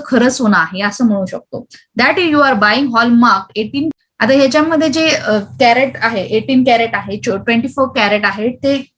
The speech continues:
काही जणांचं क-, कस्टमरला फसवेगिरी करतात आणि त्याच्यामुळे काय होणार आहे, हॉलमार्किंग ज्या पद्धतीने केली जाणार आहे, तर कस्टमरला एक प्रकारे ॲश्युरन्स भेटणार आहे की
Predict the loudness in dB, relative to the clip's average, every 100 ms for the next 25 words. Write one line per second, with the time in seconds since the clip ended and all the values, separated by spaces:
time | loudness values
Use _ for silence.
0 | -6 0 2 2 2 2 2 2 2 -2
1 | -2 -4 0 2 2 4 2 2 -2 0
2 | -2 0 0 0 -2 -2 -2 0 0 0
3 | 0 0 0 0 0 0 -4 -4 0 0
4 | 2 0 -2 -4 0 0 0 -2 -2 -4
5 | -6 -4 -4 0 0 0 -4 -6 -8 -4
6 | -4 0 2 2 2 0 -2 -8 -4 -2
7 | 0 -2 2 2 4 2 -2 -2 -2 -2
8 | -4 -2